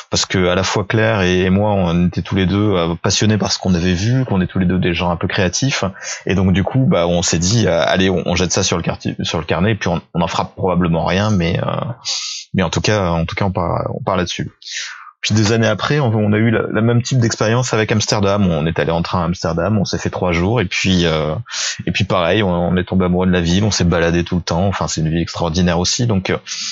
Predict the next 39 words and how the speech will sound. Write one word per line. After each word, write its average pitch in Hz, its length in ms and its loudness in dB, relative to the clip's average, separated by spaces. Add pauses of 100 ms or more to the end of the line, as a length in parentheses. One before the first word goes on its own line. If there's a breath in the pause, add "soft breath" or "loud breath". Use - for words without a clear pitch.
(640 loud breath)
et 101 160 4
en 92 140 2
revenant 101 360 2
dans 104 120 2
le 92 80 4
train, 104 220 0
bah 82 120 2
pareil, 78 420 0
on 71 280 -2
a 73 80 0
rejeté 92 640 0
quelques 87 260 -2
notes 87 400 0
sur, 82 340 -2
sur 107 140 -2
le 92 100 2
carnet, 90 440 2
et 90 60 0
puis, 85 320 0
et 82 40 0
puis - 140 -2
c'est - 160 0
resté 87 320 0
là 92 180 2
pendant 85 280 0
encore 85 300 -2
un 87 120 0
ou 90 40 2
deux 110 160 2
ans. 156 140 -2 (840 loud breath)
Et 104 40 2
en 101 80 2
fait, 131 200 0
c'est 110 160 2
un, 95 280 2
un 104 120 2
été 107 420 2
un 101 140 2
peu, 113 180 0